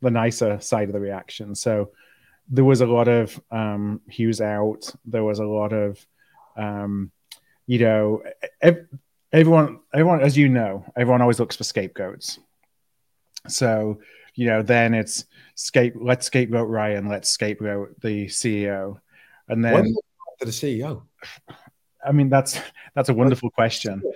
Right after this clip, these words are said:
Speaker 2: This is a
Speaker 1: Um,
Speaker 2: young guy who, who, who's a local,
Speaker 1: Mm-hmm.
Speaker 2: who, you know, trust me, he's not paid a fortune, yeah? I know
Speaker 1: Right.
Speaker 2: the C E Os in League Two and whatever else.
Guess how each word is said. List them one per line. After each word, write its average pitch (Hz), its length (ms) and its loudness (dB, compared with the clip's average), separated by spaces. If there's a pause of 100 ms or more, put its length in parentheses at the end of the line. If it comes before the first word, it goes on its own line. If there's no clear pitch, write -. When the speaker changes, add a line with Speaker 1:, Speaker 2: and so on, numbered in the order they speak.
(340)
Speaker 2:
This 208 140 2
is - 120 4
a 196 60 2
Speaker 1:
Um, 180 60 4
Speaker 2:
young 185 280 8
guy 143 420 4 (100)
who, 120 320 -2
who, 120 320 -2
who's 113 160 -4
a 117 60 2
local, 120 560 0 (280)
Speaker 1:
Mm-hmm. 113 220 -2
Speaker 2:
who, 131 240 2 (240)
you 151 60 -2
know, 135 360 -2
trust 170 280 -6
me, 113 80 -4
he's 107 100 -6
not 160 180 -4
paid 156 240 -2
a 120 60 -2
fortune, 98 520 -4
yeah? 120 220 -4
I 107 80 -4
know 127 220 0
Speaker 1:
Right. - 120 -12
Speaker 2:
the - 60 -20 (220)
C 117 80 -2
E 110 40 0
Os 113 240 -2
in 98 120 -6
League 98 180 -6
Two 117 160 -4
and 101 80 -4
whatever 101 320 0
else. 104 300 -2